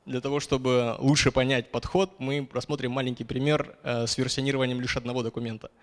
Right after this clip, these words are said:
Ам, допустим, что у нас есть та же модель данных, которую мы рассматривали, датапоинты, которые,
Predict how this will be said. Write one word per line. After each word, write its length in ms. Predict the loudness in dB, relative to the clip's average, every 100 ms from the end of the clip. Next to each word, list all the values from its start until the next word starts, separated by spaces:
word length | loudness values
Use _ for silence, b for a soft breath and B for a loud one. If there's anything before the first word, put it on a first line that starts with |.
| b b b b b
Ам, 720 | -8 -6 -6 -6 -8 -10 -12 2
допустим, 540 | 4 8 8 6 2
что 220 | 2 4 6
у 40 |
нас 240 | 6 4
есть 240 | 0 -2 2
та 180 | 2 4
же 100 | 2
модель 300 | 2 2 2
данных, 300 | 0 0 0
которую 300 | 2 2 2
мы 100 | 0
рассматривали, 640 | -4 -4 -2 0 0 0
датапоинты, 640 | 0 -2 0 0 0 -4
которые, 640 | -6 -4 -4 -2 -4 -6